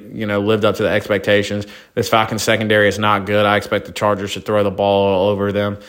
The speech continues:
You know, they're only getting three here in a game they need to win. You can't, you know, lose this game and, and try to keep pace with the Chiefs. So, uh, I absolutely love Chargers minus three against the Falcons, first N F L play of the weekend.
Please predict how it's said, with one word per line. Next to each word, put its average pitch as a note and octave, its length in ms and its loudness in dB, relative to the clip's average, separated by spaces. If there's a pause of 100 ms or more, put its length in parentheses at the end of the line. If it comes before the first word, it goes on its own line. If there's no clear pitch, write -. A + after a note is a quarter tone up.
(220)
You G2 100 -2
know, G2 140 2
they're G2+ 120 4
only G#2+ 260 2
getting G2 260 0
three G#2+ 360 0
here G#2 360 2
in G2+ 100 0
a F#2+ 60 0
game G2+ 320 0
they F#2+ 100 2
need G2 220 -2
to G2+ 80 -2
win. G2 340 -2
You F#2+ 80 -8
can't, F#2+ 400 -6
you G#2 80 -8
know, F#2 160 -4
lose G2+ 220 -4
this G2 160 -6
game G2 280 -2
and, - 120 -8
and F2+ 180 -8
try G2 140 -2
to F#2 80 -2
keep F#2+ 200 -10
pace F#2+ 220 -2
with F2+ 100 -10
the F2 60 -10
Chiefs. G2 460 -8
So, F#2 360 -2 (320)
uh, - 40 -4
I F#2+ 420 4
absolutely G#2+ 400 2
love G#2 300 2
Chargers F#2+ 420 0
minus F#2+ 320 -4
three F#2+ 380 -2
against F#2+ 240 -6
the E2+ 60 -10
Falcons, F2 520 -2
first - 380 -4
N F2+ 80 -6
F - 120 -6
L E2 140 0
play E2 180 -4
of D#2+ 40 0
the E2+ 60 -2
weekend. A2 540 -2